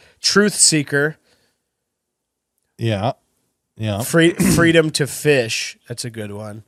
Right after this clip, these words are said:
Speaker 2: Dude, I would love to get these shirts and, like, send 'em to some people.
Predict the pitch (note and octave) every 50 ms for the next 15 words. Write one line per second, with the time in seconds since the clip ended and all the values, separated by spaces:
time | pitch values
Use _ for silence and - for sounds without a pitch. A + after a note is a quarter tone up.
0 | _ _ _ _ _ _ _ _ _ _ _ _ _ _ _ _ _ _ _ _
1 | _ _ _ _ _ _ _ _ _ _ _ _ _ _ - B2+ A#2+ A2+ B2 C#3+
2 | F#3 G#3 A#3+ B3 B3 - - C#3 A2+ G2 F#2 A2+ A2 - _ - A#2+ A2 G#2+ G2
3 | - - - - _ _ _ _ _ _ _ - - - - A#2+ A2 A2 G#2+ -
4 | - A2 G#2+ G#2 G2+ F#2+ F#2 - - - - - G#2 G#2 G#2+ G#2 F#2+ G#2 G2+ G2
5 | F#2+ - - - G#2+ G2 F#2 - - - F2+ E2 - - G2+ F2+ E2 - D2+ C#2
6 | C2 _